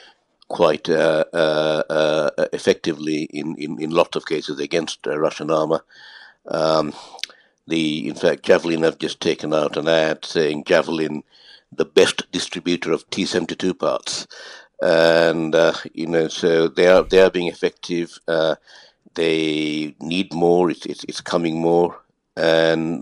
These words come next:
more, more are coming. And of course, the Germans have now started supplying.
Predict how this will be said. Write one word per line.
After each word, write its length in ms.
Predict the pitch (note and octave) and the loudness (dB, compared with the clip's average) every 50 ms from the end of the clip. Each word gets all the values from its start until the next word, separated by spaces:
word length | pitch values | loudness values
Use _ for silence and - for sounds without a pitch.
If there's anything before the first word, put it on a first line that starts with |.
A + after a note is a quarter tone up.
| E2+ | -4
more, 240 | E2+ F2 F2+ F2 F2+ | 0 2 4 4 4
more 220 | D#2+ E2+ E2+ E2+ | 4 4 4 4
are 40 | E2+ | 4
coming. 380 | - - F#2+ F2 E2 F2+ F2+ - - - - | 4 2 0 0 2 0 -2 -4 -6 -6 -2
And 120 | - G2 G#2 | 2 4 4
of 100 | F#2+ - | 2 2
course, 80 | - | 0
the 80 | F2 F2 | -4 2
Germans 400 | - - G2 F#2+ F2+ E2+ D#2+ - | 6 6 6 6 4 0 -2 -4
have 100 | - D#2+ | -4 -6
now 160 | D#2+ E2 E2 E2 | -4 -4 -4 -4
started 360 | - - F#2 E2 - - - | -2 -2 -2 -2 -2 -4 -8
supplying. 420 | F#2 - - F#2 F2+ F2+ F#2 - | -10 -8 -4 -2 0 0 0 -2